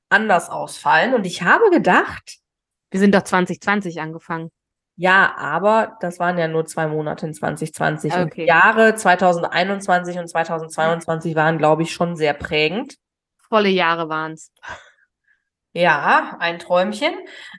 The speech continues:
Speaker 1: Ähm, und ich hab gedacht, wir spielen das Spiel einfach nochmal mit so ein paar Karten, weil es werden vielleicht auch nicht alle Zuhörerinnen und Zuhörer Folge eins bis, äh, jetzt Folge vierzig. Haben wir Folge vierzig?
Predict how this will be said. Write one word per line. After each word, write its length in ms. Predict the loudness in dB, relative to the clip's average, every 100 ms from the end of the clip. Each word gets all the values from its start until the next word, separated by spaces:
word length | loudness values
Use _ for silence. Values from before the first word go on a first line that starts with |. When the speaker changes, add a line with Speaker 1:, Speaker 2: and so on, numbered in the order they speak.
| 0
Speaker 1:
Ähm, 480 | 2 4 2 0 -4
und 60 | -4
ich 120 | -2
hab 120 | 0
gedacht, 240 | 2 2 2
wir 80 |
spielen 360 | -2 -2 -2 0
das 140 | -2 -4
Spiel 280 | -10 -6
einfach 320 | -4 -2 -2 0
nochmal 240 | 0 0
mit 120 | 0
so 100 | -2
ein 40 | -4
paar 220 | -2 -2
Karten, 560 | 2 2 2 -2 -8 -10 -18 -20 -18 -6
weil 400 | 2 4 6 4
es 160 | 4
werden 240 | 2 2 0
vielleicht 380 | -2 -2 -2
auch 100 | -4
nicht 300 | -4 -8 -4
alle 240 | 0 0 -2
Zuhörerinnen 720 | -8 -10 -6 -4 -4 -4 -6
und 100 | -8
Zuhörer 800 | -10 -6 0 2 4 2 -2 -14 _ -20 -18
Folge 400 | -4 0 0 0
eins 360 | 0 -2 -4 -8
bis, 360 | -10 -8 -6
äh, 240 | 0 2 2
jetzt 400 | 2 0 -6 -2
Folge 260 | 2 2
vierzig. 460 | 0 -2 -2 -4 -2
Haben 100 | -2
wir 100 | 0
Folge 260 | 4 4
vierzig? 500 | 2 -4 -6 -10 -12